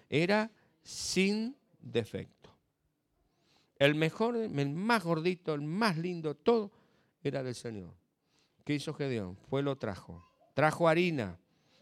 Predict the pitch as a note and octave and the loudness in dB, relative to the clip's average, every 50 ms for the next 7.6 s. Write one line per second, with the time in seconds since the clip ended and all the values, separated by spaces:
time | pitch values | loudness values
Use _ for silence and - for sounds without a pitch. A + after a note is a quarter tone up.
0 | _ - B2 - D#3 B2+ - D#3 D3+ D3+ D3 D3 C#3+ - D#3+ D#3 D3+ D3 C#3+ B2 | _ -4 0 0 0 0 2 0 2 2 2 2 2 2 0 0 0 0 0 0
1 | C#3+ C#3+ D3 D3+ D3+ C#3+ C3+ B2+ B2+ B2 B2+ D3 D#3 D#3+ E3 D#3 C#3+ E3 D#3 D3 | 0 0 2 4 2 2 2 2 0 2 2 2 4 4 2 2 2 0 0 0
2 | C3 C3+ C#3 C3 G#2+ A2 A2+ B2 C3 C#3 C#3 - - C3+ C3+ C#3 C#3+ C#3+ C#3+ C#3 | 0 0 -2 -2 -2 0 2 2 2 2 2 0 0 -2 0 0 -2 -2 -2 -4
3 | C#3 C#3 D3 D#3+ F#3+ E3 A2 G2 _ _ _ _ _ _ _ _ _ _ _ _ | -4 -4 -4 -4 -4 -6 -6 -10 _ _ _ _ _ _ _ _ _ _ _ _
4 | _ _ _ _ _ _ _ _ - G#2 A2 B2 D#3 F#3 - _ _ _ _ _ | _ _ _ _ _ _ _ _ -8 -6 -4 -4 -6 -8 -12 _ _ _ _ _
5 | _ _ _ _ _ _ _ _ - B2 A2+ - - C#3+ D3 D3 C#3 - - C#3+ | _ _ _ _ _ _ _ _ 0 0 0 2 0 0 0 0 -2 0 0 0
6 | B2 G2+ G2 F#2+ F#2 - - _ - - - - A2 G#2 F#2+ F#2+ - G#2 G2+ G2+ | 0 0 -2 -6 -10 -12 -16 _ -20 -20 -10 -6 -6 -6 -6 -6 -6 -6 -6 -6
7 | - G2+ G2 F2+ - - F#2 F#2 F2 E2 D2+ D#2+ | -6 -10 -10 -10 -10 -12 -12 -12 -12 -12 -14 -18